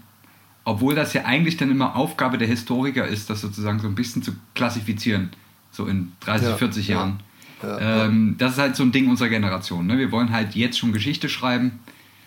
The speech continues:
Speaker 1: Deswegen reden wir jetzt schon von verschiedenen Wellen und Lockdowns. Naja. Ich habe, ich hab, ich hab, äh, aber ich habe die Zeit nicht einfach so vorbeistreichen lassen, in der hier nichts gesendet wurde auf diesem Kanal.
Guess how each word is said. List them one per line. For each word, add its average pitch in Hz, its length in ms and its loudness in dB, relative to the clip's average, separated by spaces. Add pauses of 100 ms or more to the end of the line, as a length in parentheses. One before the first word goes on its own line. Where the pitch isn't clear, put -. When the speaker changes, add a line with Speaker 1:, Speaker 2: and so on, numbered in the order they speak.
(160)
Speaker 1:
Deswegen 113 440 2
reden 131 340 2
wir 123 60 2
jetzt 123 180 0
schon 131 160 2
von 110 380 2
verschiedenen 139 500 0
Wellen 117 240 2
und 107 120 2
Lockdowns. 101 580 -2 (320)
Naja. 95 180 -2 (640)
Ich 175 220 4
habe, 147 340 2 (140)
ich 120 180 0
hab, - 220 -2
ich 131 180 0
hab, 165 260 -4
äh, 135 160 0
aber 135 600 0 (200)
ich - 380 -2
habe 190 180 2
die 175 60 2
Zeit 160 320 0
nicht 160 460 0
einfach 143 280 0
so 131 200 -2
vorbeistreichen 107 680 -2
lassen, 98 220 -4
in 95 100 -2
der 101 100 -2
hier 101 200 -2
nichts 123 300 0
gesendet 110 400 0
wurde 95 300 -2
auf 90 120 -12
diesem 90 240 -8
Kanal. 92 380 -4